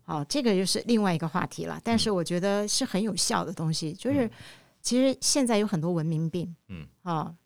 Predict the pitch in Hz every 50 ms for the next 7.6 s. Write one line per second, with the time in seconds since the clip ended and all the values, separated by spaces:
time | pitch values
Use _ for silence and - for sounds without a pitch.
0 | _ _ - 202 185 175 175 180 196 196 190 - 202 190 185 185 185 185 196 -
1 | - - - - 277 269 269 262 214 175 165 - 165 - - 202 175 165 160 -
2 | 240 269 254 214 165 165 170 185 160 151 - - 226 220 - 240 - - 220 208
3 | 214 226 214 - 220 - 226 202 - 208 214 214 175 147 156 170 - - - -
4 | 175 202 208 - - 156 160 160 196 180 160 151 143 - - 95 - - _ -
5 | 104 92 80 76 - - - 233 220 196 202 190 185 185 - _ _ - - -
6 | - - - 175 170 190 190 175 190 180 180 160 214 170 - - 156 151 - 170
7 | 160 - 165 160 156 147 131 135 151 139 107 90